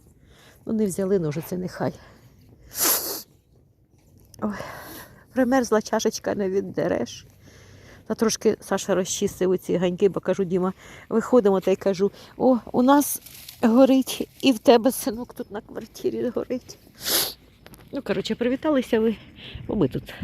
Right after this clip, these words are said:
по-свойськи розмовляємо. Щось перекрутилося трішки.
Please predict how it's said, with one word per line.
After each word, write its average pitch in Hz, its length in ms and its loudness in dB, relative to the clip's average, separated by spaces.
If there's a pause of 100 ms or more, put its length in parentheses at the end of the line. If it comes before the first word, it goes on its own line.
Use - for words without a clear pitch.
(100)
по-свойськи 180 680 -6 (600)
розмовляємо. 208 840 -6 (3500)
Щось - 220 -8
перекрутилося 165 920 -2
трішки. - 540 -6